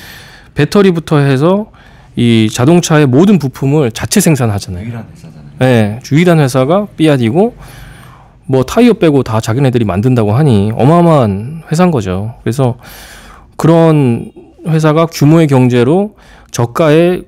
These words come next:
Speaker 1: 고품질의 지금 자동차를 양산을 하고 있고, 특히 그 엘에프피 배터리 쪽에서는 기술이 굉장히 좋아서 사백 미-, 사백 킬로미터 간다잖아요, 엘에프피로. 예, 그래서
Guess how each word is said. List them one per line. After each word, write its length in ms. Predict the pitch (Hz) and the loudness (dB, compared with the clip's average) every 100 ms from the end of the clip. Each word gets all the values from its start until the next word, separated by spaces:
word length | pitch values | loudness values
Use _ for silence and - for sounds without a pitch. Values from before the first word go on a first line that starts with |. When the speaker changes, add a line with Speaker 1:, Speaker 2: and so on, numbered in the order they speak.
| _ - | _ -8
Speaker 1:
고품질의 600 | 135 - 156 147 139 151 | -6 0 0 2 2 0
지금 320 | 135 123 135 123 | 0 -2 -2 -2
자동차를 460 | 123 135 - 135 | 0 0 0 0
양산을 360 | 107 120 143 131 | 2 2 2 0
하고 160 | 156 107 | 0 -4
있고, 340 | - 113 110 | -2 -4 -4
특히 460 | - - - 156 135 | -10 -16 -6 -2 -2
그 120 | - 120 | -2 0
엘에프피 640 | 143 156 - 147 123 110 - - _ | 0 -2 0 2 2 -2 -10 -20 _
배터리 480 | - 113 127 113 110 | -6 -2 0 2 0
쪽에서는 640 | - 131 123 117 156 127 - - - | 0 0 2 2 2 0 -4 -18 -14
기술이 640 | - 139 156 135 110 104 - | -4 0 2 2 0 -4 -8
굉장히 440 | - 135 160 156 123 | 0 2 4 2 0
좋아서 720 | 117 120 120 107 113 101 - - - - - | 0 0 0 0 0 -2 -6 -20 -20 -20 -14
사백 300 | - 196 190 | -4 2 2
미-, 100 | 151 - - | 2 -4 -12
사백 240 | - 180 - | -4 -4 0
킬로미터 280 | 160 131 | 0 0
간다잖아요, 720 | - 107 127 117 98 90 113 131 | -2 0 2 2 0 -2 -4 -4
엘에프피로. 500 | 110 - - 95 107 - - | -6 -6 -8 -6 -6 -10 -10
예, 200 | 101 107 | -8 -4
그래서 320 | 117 123 147 | -2 0 0